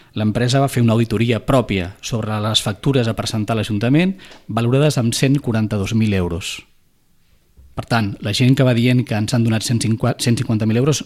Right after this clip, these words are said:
no és veritat. Són cent quaranta-dos mil auditats. Aquesta és la primera. La segona, no hem cobrat tampoc la subvenció del dos mil dinou. Ni sabem si podrem presentar-la.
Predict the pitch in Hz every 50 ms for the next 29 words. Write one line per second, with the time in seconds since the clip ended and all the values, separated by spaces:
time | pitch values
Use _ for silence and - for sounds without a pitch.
0 | - 127 117 120 123 117 104 98 90 82 90 85 85 80 82 - - - - -
1 | - 98 98 - - 127 131 139 147 131 127 120 - 117 113 110 - 147 156 175
2 | 185 - - - - - _ - 101 98 95 101 98 - 113 101 - - - -
3 | - - _ _ _ _ _ _ - 117 104 - 135 120 123 117 101 107 107 101
4 | 98 87 82 - - - - - - - - - - - - - - 135 135 147
5 | 135 139 156 165 170 165 - 160 143 156 156 151 143 151 143 127 151 151 156 -
6 | - - - 139 120 - 127 104 113 110 113 - 143 127 131 127 120 107 110 -
7 | - 123 120 113 107 107 120 120 104 90 - - - - - - - - - -
8 | - - - 117 117 - - 120 123 135 147 - 143 127 - 120 113 120 117 -
9 | - 117 104 95 - 107 98 92 87 85 -